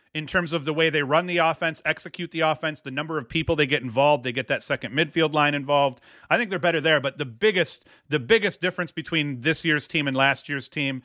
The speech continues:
is Luke Weirman. The dude has been incredible all season long. If we kinda go in, in here and, and just look at his bio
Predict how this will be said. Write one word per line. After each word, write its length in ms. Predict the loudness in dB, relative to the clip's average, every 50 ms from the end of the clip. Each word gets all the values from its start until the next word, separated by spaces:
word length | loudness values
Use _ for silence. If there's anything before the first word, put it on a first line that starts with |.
| -14 -20 _ _ -4 0
is 420 | 2 4 4 2 2 -2 -8 -10 _ _ _ _ -4 2
Luke 240 | 4 4 4 4
Weirman. 400 | 4 4 4 4 4 0 -8 -12 _ _ _ _ _ _
The 100 | -8 -4
dude 400 | 2 4 6 6 6 4 2 -2
has 220 | -2 -2 -2 -2 0
been 220 | 2 2 2 2
incredible 800 | 0 -4 -6 -6 -4 0 2 2 2 2 0 0 -2 -2 -4 -6 -2
all 260 | 2 4 4 4 4
season 360 | 2 -2 -4 -4 -4 -4 -4
long. 240 | -2 -2 -2 -2 -4
If 100 | -4 -6
we 100 | -6 -2
kinda 220 | 0 0 0 0 0
go 180 | -2 0 -2
in, 140 | -2 -2 -4
in 200 | -6 -6 -6 -2
here 200 | 0 2 2 2
and, 320 | 2 0 -2 -4 -4 -4 -4
and 140 | -4 -4 -4
just 160 | -4 -4 -4
look 220 | 0 0 0 2 2
at 60 | 0
his 120 | 0 0
bio 460 | 2 2 4 4 4 2 2 0 -2